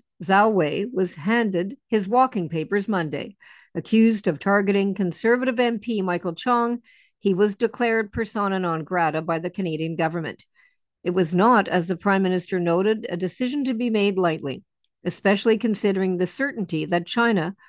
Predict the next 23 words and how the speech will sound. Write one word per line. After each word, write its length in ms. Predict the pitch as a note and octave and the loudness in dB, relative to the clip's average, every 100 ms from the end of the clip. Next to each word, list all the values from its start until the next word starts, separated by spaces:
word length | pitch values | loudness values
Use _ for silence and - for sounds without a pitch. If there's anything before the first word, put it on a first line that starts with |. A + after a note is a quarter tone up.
| _ | _
will 140 | - F3+ | 0 2
inflict 440 | F3+ - A#3 A3+ | 2 0 -2 -2
some 380 | - - A#3+ D4 | -4 -2 0 -2
price 400 | - G3 E3 - | -2 0 0 -4
for 160 | - F#3+ | -8 -4
this 200 | G3 - | -4 -4
action 560 | A3 G#3+ G#3+ E3 E3+ G3 _ _ _ _ _ - | -4 -4 -4 -6 -4 -8 _ _ _ _ _ -2
Canada 420 | C#4+ C#4 A3+ F#3 | 2 4 6 4
will 380 | - G#3+ B3 A3+ | 4 4 6 6
pay 240 | A3 G3 | 2 2
a 60 | G3+ | 2
price, 580 | A3 A#3+ G3 C#3+ - _ _ _ _ _ - | 2 0 2 -4 -12 _ _ _ _ _ -2
but 120 | G3 | 0
it 140 | F3+ F#3+ | 2 2
is 140 | F#3 | 2
a 40 | |
price 460 | G3+ B3+ B3 B3 - | 0 2 2 2 -2
worth 300 | F#3 G#3+ G#3+ | 0 0 0
paying 380 | B3 B3+ A3 E3+ | -2 0 0 -2
to 100 | F3+ | -4
defend 400 | D#3 G3+ F#3 F#3 | -4 -2 -2 0
democratic 520 | F3 F#3+ G#3 F#3+ F#3+ | -2 -2 -2 -2 -2
principles 640 | A3+ A#3 G#3 E3 D3 - | -4 -4 -4 -6 -6 -8